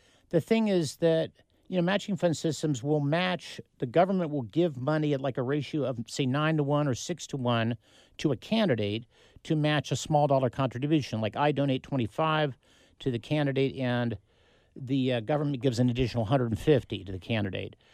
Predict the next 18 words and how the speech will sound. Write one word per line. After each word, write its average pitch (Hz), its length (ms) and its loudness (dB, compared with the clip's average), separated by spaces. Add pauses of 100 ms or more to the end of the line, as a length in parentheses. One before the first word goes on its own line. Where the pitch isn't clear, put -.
(360)
But 151 300 4 (340)
there's 170 220 0
t-, 214 140 -10
the 170 140 0
one 175 300 0
obvious 190 360 0
problem 143 420 0
is 175 220 -4
that, 175 260 4 (580)
uh, 175 200 0
most 180 440 0
Americans 185 720 -2
don't 170 340 0
have 170 180 -2
enough 165 240 -2
cash 202 340 -2
lying 131 300 0
around 123 420 -2